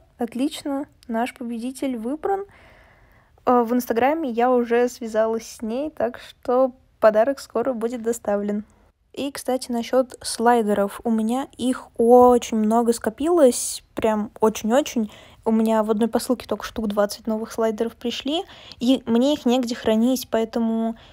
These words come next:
у меня есть вариант либо купить себе альбом для слайдеров, либо мне пришла в голову такая идея, что мы можем его попробовать сделать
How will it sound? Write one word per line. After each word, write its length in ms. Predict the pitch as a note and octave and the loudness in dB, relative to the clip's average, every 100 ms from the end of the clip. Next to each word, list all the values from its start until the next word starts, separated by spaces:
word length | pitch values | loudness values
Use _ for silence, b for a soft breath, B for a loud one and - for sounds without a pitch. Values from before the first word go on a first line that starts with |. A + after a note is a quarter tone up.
| B B B - | B B B -4
у 80 | A#3+ | 0
меня 260 | A#3 B3 | 2 2
есть 380 | B3+ A3+ A3+ - | 0 0 -2 -2
вариант 400 | A3+ A3+ A3 A3+ | 0 2 0 -2
либо 560 | A3 G#3+ G#3+ G#3 G3+ G3+ - - | -6 -4 -2 0 0 -2 -8 -4
купить 360 | G4 - G#3+ | -4 -2 -8
себе 260 | - A3 B3+ | -8 -4 -2
альбом 360 | C4+ C4+ C#4 C4 | 0 -2 -4 -4
для 160 | C4+ | -6
слайдеров, 640 | - C4 C4 B3+ B3+ B3+ - B B B | -4 0 0 2 0 -2 -6 B B B
либо 480 | A3+ G#3+ C4+ G4 D4 | -2 0 2 4 2
мне 240 | A#3 A#3+ | 2 0
пришла 320 | C4 B3 - A3+ | 0 -4 -2 -2
в 60 | |
голову 300 | A3+ A#3+ A3+ | 2 2 2
такая 320 | G#3+ A3 A3+ | -2 -4 -2
идея, 220 | A3 E4+ G#4+ | -2 -2 -4
что 200 | - A#3+ | -4 0
мы 100 | A#3+ | 2
можем 300 | C#4+ E4 A#3+ | 2 0 0
его 180 | A#3 | 0
попробовать 460 | C4+ B3 B3 B3 A3+ | -2 -4 -4 -4 -4
сделать 560 | G#3 A3 B3+ B3+ A#3+ | -4 -2 2 2 2